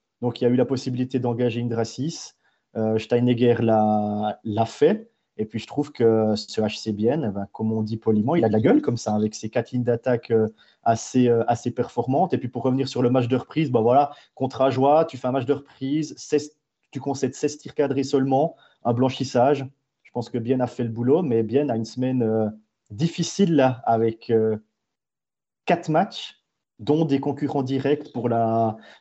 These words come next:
pour la troisième place, parce que le H C Bienne est à la lutte pour la troisième place, là, avec, euh, Rapperswil et Zurich,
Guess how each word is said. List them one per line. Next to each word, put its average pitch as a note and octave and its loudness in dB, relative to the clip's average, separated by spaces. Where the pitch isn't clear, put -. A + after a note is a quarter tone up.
pour A#2 0
la A#2+ 4
troisième C3+ 0
place, A3 2
parce - -2
que - 0
le A#2+ 2
H A#2 -2
C B2 -4
Bienne C#3+ 0
est B2+ -2
à A#2 0
la A2 0
lutte C#3+ -4
pour B2 -8
la A2 -4
troisième A2+ -4
place, E3+ -4
là, A2+ -2
avec, G#2+ -4
euh, A2+ 0
Rapperswil A2+ -4
et A#2 0
Zurich, A2+ -4